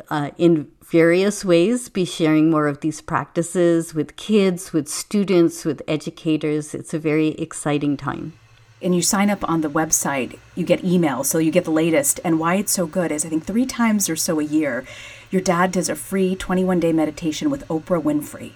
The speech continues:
Speaker 2: And I love it 'cause I get it in my inbox and then I realize, "Oh my gosh, I haven't been meditating." And I jump in on that. I, I really feel like it has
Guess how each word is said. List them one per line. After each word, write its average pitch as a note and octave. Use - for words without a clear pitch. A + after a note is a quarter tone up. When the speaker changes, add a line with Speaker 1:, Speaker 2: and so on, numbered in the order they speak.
Speaker 2:
And F#3+
I F3+
love F3
it E3
'cause F#3
I E3
get E3
it A3
in C4
my B3
inbox F3+
and E3
then E3
I D#3+
realize, D#3
"Oh F#3+
my F3
gosh, D#3
I D#3+
haven't E3+
been E3
meditating." D#3
And D#3
I D#3+
jump F3+
in E3
on C#3+
that. C#3
I, G#3+
I G3+
really G#3+
feel F#3+
like D3+
it D#3+
has D3